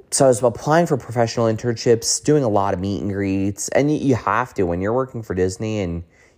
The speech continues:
you wanna continue to grow, you have to meet as many cast members as possible, attend as many seminars as you can, and I was doing that. Um, and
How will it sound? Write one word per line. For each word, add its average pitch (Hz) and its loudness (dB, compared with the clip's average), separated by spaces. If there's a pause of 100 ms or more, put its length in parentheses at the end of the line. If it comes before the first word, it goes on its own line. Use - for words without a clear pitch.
you 107 -2
wanna 104 2
continue 98 -6
to 92 -2
grow, 101 4
you 92 4
have 90 0
to 123 -4
meet 120 -2
as 85 0
many 107 0
cast 101 -8
members 92 -6
as 87 -12
possible, - -8 (500)
attend 92 2
as 92 2
many 101 2
seminars 98 0
as 87 -8
you - -16
can, 92 -4
and 98 2
I 127 6
was 147 6
doing 113 0
that. - -10 (480)
Um, 85 0 (1160)
and 90 2